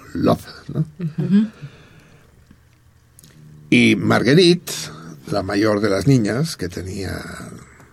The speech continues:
Speaker 1: doce años, se tropezó y se cayó dentro de, de la chimenea, de la hoguera, pues. Y,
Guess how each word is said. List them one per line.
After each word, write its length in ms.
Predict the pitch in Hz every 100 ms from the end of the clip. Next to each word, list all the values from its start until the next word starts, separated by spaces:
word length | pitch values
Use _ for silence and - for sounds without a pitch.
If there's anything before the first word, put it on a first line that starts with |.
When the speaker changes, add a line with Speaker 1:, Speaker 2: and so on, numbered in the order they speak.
| -
Speaker 1:
doce 320 | - 98 90 117
años, 360 | 98 113 127 -
se 100 | 90
tropezó 540 | 92 85 82 98 107
y 60 | 113
se 120 | 101
cayó 420 | - 92 - -
dentro 600 | 95 - - - - - - _ - - - - - - _ _ _ _ _ _ _ -
de, 680 | 85 82 80 - 50 - - -
de 80 | -
la 100 | -
chimenea, 340 | - - 185 180
de 120 | 117
la 60 | 101
hoguera, 340 | 120 180 127
pues. 480 | - 165 151 180 - - - - - - - - - - _ _ _ _ -
Y, 600 | - 92 92 92 92